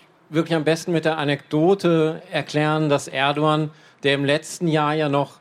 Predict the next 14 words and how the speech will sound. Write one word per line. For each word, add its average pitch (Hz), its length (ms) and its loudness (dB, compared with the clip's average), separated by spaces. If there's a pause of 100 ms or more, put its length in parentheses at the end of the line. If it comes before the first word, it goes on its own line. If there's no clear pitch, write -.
(260)
Deutschland 151 600 0
mit 139 180 -4
Nazi-Vergleichen 147 920 -4
überzogen 139 560 -6
hat, 165 200 -4
jetzt 143 280 -4
halt 156 400 0
hierher 135 440 -8
reist, 143 360 -4
um, 143 380 0
um 131 160 -2
Hilfe 160 360 0
zu 107 220 -8
bitten. 117 360 -4